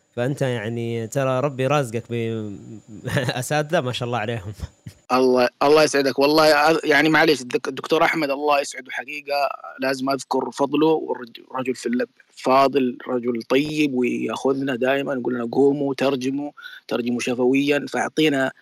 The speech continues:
Speaker 2: ال-، هذا الحس، حس إننا نبادر ونكون يعني أشخاص، تكون أنت شخص مقدام في هذا المجال. فأشكر من هذا المنبر، والله يوفقه ويسعده.
Speaker 1: المسي بالخير دكتور أحمد حكمي، من الأشخاص اللي ترى ما هو ظاهر كثير على السوشيال ميديا وكذا، بس إذا فيك خير ادرس عنده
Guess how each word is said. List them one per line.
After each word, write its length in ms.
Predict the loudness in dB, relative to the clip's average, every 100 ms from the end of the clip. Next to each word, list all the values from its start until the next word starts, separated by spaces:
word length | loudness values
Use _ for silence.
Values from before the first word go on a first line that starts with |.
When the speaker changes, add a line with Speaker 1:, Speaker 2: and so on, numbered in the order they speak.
| -20 -12 -8
Speaker 2:
ال-، 540 | -6 -6 -6 -6 -6
هذا 220 | -2 0 0
الحس، 360 | 0 -4 -4
حس 180 | -6 -4
إننا 260 | -6 -6 -8
نبادر 460 | -2 0 0 -2
ونكون 580 | -6 -6 -6 -4 -6 -6 -8
يعني 280 | -8 -8 -8
أشخاص، 340 | -8 -4 -4
تكون 240 | -4 -6 -6
أنت 140 | -6
شخص 260 | -10 -10 -8
مقدام 420 | -8 -2 0 0
في 100 | -4
هذا 140 | -8
المجال. 380 | -10 -14 -12 -14 -16 _
فأشكر 600 | -8 -4 -2 -4 -4 -6
من 80 | -4
هذا 160 | -6 -4
المنبر، 400 | -2 0 0 0
والله 240 | 0 -2
يوفقه 360 | -6 -8 -8 -8
ويسعده. 340 | -8 -10 -12 -20 _ _ -8
Speaker 1:
المسي 320 | -6 -4 -6
بالخير 320 | -6 -6 -6
دكتور 360 | -6 -10 -6 -6
أحمد 220 | -6 -8
حكمي، 400 | -10 -8 -8 -8 -12 _ _ _ -8
من 240 | -2 0
الأشخاص 520 | 0 -2 -2 -2 -2
اللي 180 | -2 -4
ترى 160 | -2 0
ما 80 | 0
هو 120 | 2
ظاهر 240 | 0 0
كثير 480 | -6 -4 -2 -2 -4
على 220 | -8 -6
السوشيال 380 | -6 -4 -4 -4
ميديا 260 | -4 -4 -6
وكذا، 260 | -6 -8
بس 380 | -8 -8 -8 -8
إذا 340 | -6 -2 -2
فيك 220 | -2 -4 -4
خير 260 | -4 -2
ادرس 260 | 0 -2 -4
عنده 280 | -8 -8